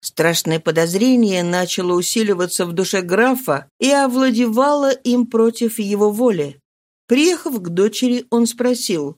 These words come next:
воротилась ли она, но слуги отвечали ему, что приехала обратно только пустая карета.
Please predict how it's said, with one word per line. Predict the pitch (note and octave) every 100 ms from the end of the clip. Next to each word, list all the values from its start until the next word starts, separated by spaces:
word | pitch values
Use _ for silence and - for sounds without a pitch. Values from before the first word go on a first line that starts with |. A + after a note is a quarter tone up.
| _ -
воротилась | D#3+ A#3+ D4+ F#4 E4+ G3 -
ли | E3+
она, | E3+ E3 C#3 C3 _ -
но | D3+ D3+
слуги | - D3+ F3+ G3
отвечали | G3 F3 E3 F#3+ F#3
ему, | F#3+ F#3+ A3
что | A3+ G#3
приехала | F#3+ - G3+ F#3+ G3+ - A#3 A3
обратно | G#3 G#3 A3+ A3+ A3+
только | A3+ B3 A#3+ B3
пустая | B3+ A#3+ C4 B3+
карета. | B3+ C4+ D4 C#4+ - -